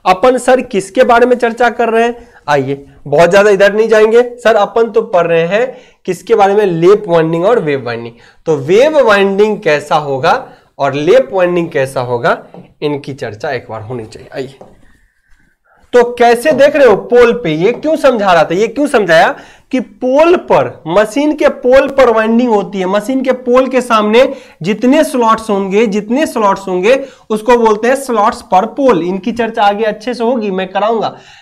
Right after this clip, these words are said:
जैसे कि एक पोल पर मान लो कि तीन स्लॉट आ गए तो उसको बोलेंगे स्लॉट पर पोल, है ना, स्लॉट पर पोल, पोल पिच के अंदर, अंदर आता है वो, है ना, तो ये सब चर्चा होगी। So अगर एक पोल पर ज-, टोटल मान लो इसमें कितने स्लॉट्स होंगे,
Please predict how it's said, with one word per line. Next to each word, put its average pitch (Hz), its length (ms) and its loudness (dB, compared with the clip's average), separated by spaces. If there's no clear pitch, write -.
जैसे 233 340 2
कि 254 360 -2
एक 254 300 2
पोल 233 180 4
पर 233 300 0
मान 226 180 0
लो 226 180 -2
कि 233 140 -8
तीन 285 320 -2
स्लॉट 214 320 -2
आ 185 100 4
गए 214 180 -2
तो - 380 -10
उसको 214 240 -2
बोलेंगे 220 340 0
स्लॉट 214 500 -2
पर 202 360 -2
पोल, 220 540 0
है 156 80 -2
ना, 254 100 0
स्लॉट 202 440 0
पर 226 320 -2
पोल, 214 380 0
पोल 202 360 0
पिच 277 280 -6
के 226 120 -6
अंदर, 208 220 -2
अंदर 185 300 -2
आता 160 260 0
है 135 100 -2
वो, 123 200 -6
है 196 60 0
ना, 240 60 0
तो 233 60 -2
ये 233 160 0
सब 240 180 -6
चर्चा 226 280 -2
होगी। 180 280 -4
So 226 240 -2
अगर 208 260 0
एक 247 460 0
पोल 254 140 4
पर 254 200 2
ज-, 196 340 -4
टोटल 240 340 4
मान 233 180 2
लो 247 120 0
इसमें 226 260 -4
कितने 247 340 -2
स्लॉट्स 240 380 -4
होंगे, 240 260 -2